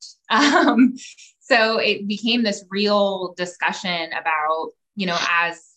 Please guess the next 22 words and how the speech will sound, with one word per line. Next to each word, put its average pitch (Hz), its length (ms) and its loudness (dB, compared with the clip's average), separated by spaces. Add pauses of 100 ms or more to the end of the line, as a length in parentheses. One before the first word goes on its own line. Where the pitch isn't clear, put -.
a 180 60 -8
representative 180 640 -4 (220)
of 160 120 -4
the - 80 -12
community 180 640 0
in 180 120 -4
law 156 180 -2
enforcement, 160 600 -8
but 170 220 -6
also 254 380 0
being 185 400 -4
an 165 140 -12
agent 180 280 -6
of 160 120 -8
the - 60 -14
government, 156 540 -4 (340)
and 175 240 -6
really 208 640 2
that - 220 -2
tension 165 520 -10
point 131 340 -10
of 156 380 -2